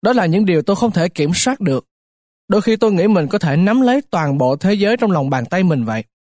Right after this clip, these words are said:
Chúng ta đã cùng nhau trải qua những bài học về sự hy vọng và chúng ta cũng nhận thấy rằng cuộc đời của chúng ta luôn có hy vọng, phải không quý vị?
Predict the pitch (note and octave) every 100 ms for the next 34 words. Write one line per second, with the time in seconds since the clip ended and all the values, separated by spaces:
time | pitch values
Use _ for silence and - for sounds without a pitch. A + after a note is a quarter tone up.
0 | _ _ _ _ _ _ _ _ - B3
1 | B3+ A#3 A3+ D#3+ E3+ G#3 D#3+ F#3+ G#3+ G3
2 | G3 G3+ C#3 C#3+ C3 C#3+ - C#3 C3+ A3
3 | E3 A#2+ C3 - _ _ _ _ - C3
4 | E3 F#3 F3 - F#3+ F#3+ B2+ C3+ A3 G3+
5 | C#3+ A#2 D3 - D#3+ D3 B2+ D3+ G#3+ G#3+
6 | F#3+ F3 - _ _ D3+ F#3+ F3+ A3 G3+
7 | D3+ A#2+ B2+ D#3+ E3 F#3 A#3 D3 C3+